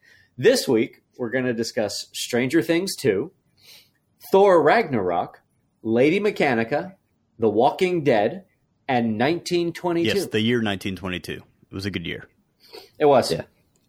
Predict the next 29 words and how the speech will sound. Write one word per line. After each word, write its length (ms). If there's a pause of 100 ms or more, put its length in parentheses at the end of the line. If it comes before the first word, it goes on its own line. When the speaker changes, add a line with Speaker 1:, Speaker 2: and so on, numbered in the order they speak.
(580)
Speaker 3:
This 160
is 80
turning 220
into 140
a 40
history 320
podcast. 480
We're 60
just 140
gonna 160
talk 260
about, 420
uh, 260 (460)
was 100
that 140
the, 280
uh, 200 (120)
Depression, 480 (100)
I 80
believe, 300
was 100
around 240
then? 240 (920)
Speaker 1:
I 100
think 160
it 20
was 140
after 280
that. 260